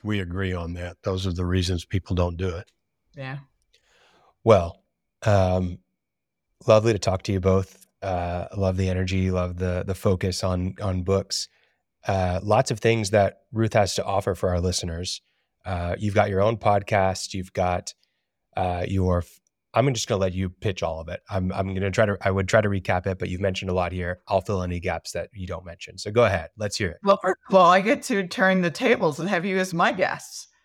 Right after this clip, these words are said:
Speaker 2: in a
Speaker 3: Oh,
Speaker 2: couple of
Speaker 3: that's
Speaker 2: weeks.
Speaker 3: gonna be fun.
Speaker 2: Yeah, it's gonna be a blast. Um, so there's two places that you can go if you wanna find things. Number one, financially fit dot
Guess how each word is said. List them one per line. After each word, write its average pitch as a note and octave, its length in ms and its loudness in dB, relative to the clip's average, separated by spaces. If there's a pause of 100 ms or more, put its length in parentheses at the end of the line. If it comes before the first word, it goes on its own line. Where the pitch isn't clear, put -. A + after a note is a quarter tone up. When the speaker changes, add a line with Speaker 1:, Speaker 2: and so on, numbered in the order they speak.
(160)
Speaker 2:
in D3 80 -4
a A#2 40 4
Speaker 3:
Oh, - 20 6
Speaker 2:
couple A#2+ 220 6
of - 60 0
Speaker 3:
that's A2+ 100 4
Speaker 2:
weeks. C3+ 80 6
Speaker 3:
gonna B2+ 120 4
be A#2+ 120 0
fun. C3 320 0 (400)
Speaker 2:
Yeah, F#3 180 4
it's F#3 140 0
gonna F#3+ 120 -4
be D#3+ 120 -2
a D3+ 40 -2
blast. C#3+ 600 0 (500)
Um, D#3+ 540 2
so F#3 360 4 (220)
there's A3 320 2
two F#4+ 160 -6
places G#3+ 560 -4
that D3 320 0
you F3 160 -12
can E3 220 -16
go C#3+ 220 4
if C#3+ 120 -4
you D3 80 -6
wanna C#3+ 200 -2
find C#3 280 -10
things. - 420 -14
Number D#3+ 280 -6
one, D#3+ 260 -2
financially D3+ 640 -4
fit - 300 -10
dot C3 220 -4